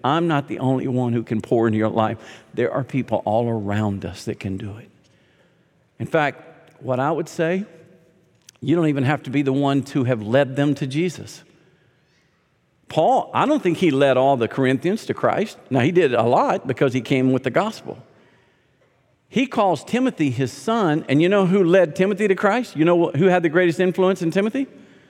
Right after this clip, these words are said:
His mother and grandmother, named Lois and Eunice. So it doesn't mean you have to lead them to Christ before you. That's great if you do. That's awesome. You can be a coach.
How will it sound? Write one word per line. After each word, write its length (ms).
His 260
mother 460
and 140
grandmother, 720
named 280
Lois 460
and 140
Eunice. 540
So 340
it 280
doesn't 400
mean 420
you 220
have 320
to 80
lead 280
them 140
to 60
Christ 420
before 300
you. 80
That's 220
great 440
if 140
you 80
do. 260
That's 220
awesome. 440
You 180
can 140
be 100
a 60
coach. 440